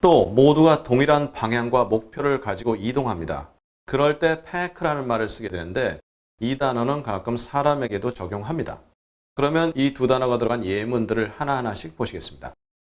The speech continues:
A small herd of elephants moved there in the nineteen eighties. 천구백팔십 년대에 조그만 코끼리 한 무리가 거기로 이동했다. 어떠한 내용인지 앞뒤가 있어야 되겠지만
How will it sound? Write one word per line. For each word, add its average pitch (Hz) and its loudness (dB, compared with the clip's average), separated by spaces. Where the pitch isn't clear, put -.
A 113 8
small 147 4
herd 156 6
of 120 6
elephants 110 2
moved 131 4
there 101 -2
in 107 -2
the 104 2
nineteen 104 -4
eighties. 92 -6
천구백팔십 147 2
년대에 101 0
조그만 143 0
코끼리 151 -2
한 131 -2
무리가 110 -2
거기로 110 -2
이동했다. 110 -2
어떠한 156 2
내용인지 135 -2
앞뒤가 123 0
있어야 110 -4
되겠지만 95 -6